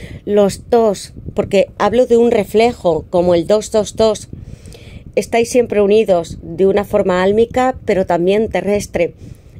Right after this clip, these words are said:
Acuario te dice que olvides de una forma momentánea las penas que has tenido.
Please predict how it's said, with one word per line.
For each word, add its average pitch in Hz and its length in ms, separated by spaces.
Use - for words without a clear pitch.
Acuario 202 600
te 196 140
dice 185 440
que 175 260
olvides 185 720
de 208 200
una 285 180
forma 226 580
momentánea 208 640
las 190 200
penas 220 360
que 208 100
has 196 100
tenido. 202 480